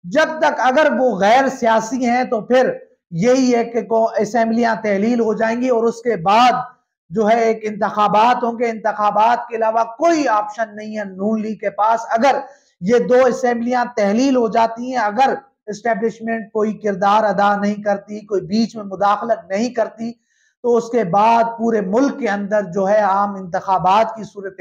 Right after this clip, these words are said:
हाल ही नजर आ रही है। ऐसा लग रहा है कि अगर ये असेंबलियां टूट जाती हैं, अगर इनको टूटने में,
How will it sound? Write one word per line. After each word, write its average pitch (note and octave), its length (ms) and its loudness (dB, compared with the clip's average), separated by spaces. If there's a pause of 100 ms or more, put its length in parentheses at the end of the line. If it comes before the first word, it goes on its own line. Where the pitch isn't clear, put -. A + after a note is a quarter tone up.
हाल G3 260 0
ही A3+ 60 -4
नजर G3 320 -2
आ F#3 160 2
रही G3+ 200 -6
है। G3+ 60 0
ऐसा G3 240 0
लग G3+ 280 -2
रहा G#3 140 0
है G#3 120 0
कि G3+ 120 -4
अगर F3 280 0 (440)
ये B3 200 4
असेंबलियां A3+ 640 0
टूट C4 420 -2
जाती G#3 360 0
हैं, A#3+ 80 -2
अगर A3+ 200 0
इनको A#3 360 -6
टूटने C4 500 -2
में, G#3 240 -4